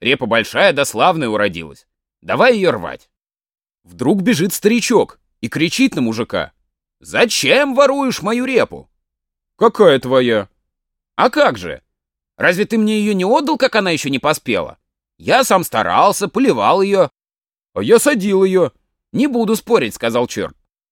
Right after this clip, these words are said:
"Ты точно её садил?" "Да я-то поливал". "Давай вот что. Приезжай на чём хошь сюда, и я приеду. Если ты узнаешь, на чём я приехал, то твоя репа. Если я узнаю, на чём ты приедешь,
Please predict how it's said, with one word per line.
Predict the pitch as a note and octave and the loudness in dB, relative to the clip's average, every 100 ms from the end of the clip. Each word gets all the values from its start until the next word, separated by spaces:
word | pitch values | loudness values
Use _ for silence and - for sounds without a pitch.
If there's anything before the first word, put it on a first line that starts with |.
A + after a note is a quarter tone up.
| _ | _
"Ты | - C#4 | -6 0
точно | D#3+ D#3+ G#3+ | 2 2 0
её | B3+ C4+ | 0 0
садил?" | B3 C#4 F3 F#2+ C#2 _ _ _ | 2 0 0 -6 -10 _ _ _
"Да | F2 C3+ | -4 -2
я-то | F3+ E3 - - | 0 -2 -2 -6
поливал". | - B3+ D4+ G3+ G3+ A3 _ _ _ _ _ _ _ _ | -4 -2 2 2 2 0 _ _ _ _ _ _ _ _
"Давай | B3 C4+ A#3 | 2 4 0
вот | D3 G2+ | -2 -6
что. | - E2 _ _ _ _ - | -8 -10 _ _ _ _ -4
Приезжай | A3 G#3+ G#3+ | -2 2 0
на | F#3+ F#3 | 0 -4
чём | F#3+ | -6
хошь | - C4 - | 0 0 0
сюда, | B2+ F#2 E2 _ _ | -6 -6 -8 _ _
и | C4 | -2
я | D#3 | -2
приеду. | G#2+ A2 G#2 G2 F2+ - _ _ _ _ _ | -2 -4 -4 -4 -4 -8 _ _ _ _ _
Если | F2+ A#2 C3 C#3 | -4 -4 -2 -4
ты | C4 | -2
узнаешь, | D#4 D4 A3+ F3 - | -2 0 0 -2 -2
на | C3 | -4
чём | D3 A#2+ | -2 0
я | G#2 | -2
приехал, | G#2+ A2 G2 - C#2 _ _ _ | -2 -4 -4 -6 -16 _ _ _
то | G2+ | -8
твоя | - A3 A#3+ G3 | -2 0 2 2
репа. | B2+ A2 G#2 G2 F2+ _ _ _ | 2 0 0 -4 -4 _ _ _
Если | D2+ F2+ - F2 | -10 -8 -8 -10
я | E2 G#2+ B3 | -2 2 2
узнаю, | B3 B3 F3 | 2 -2 -2
на | E3 | -2
чём | C3 | -4
ты | - B2 | -2 -4
приедешь, | G#2+ G2 F2 D2+ - | -4 -6 -8 -10 -20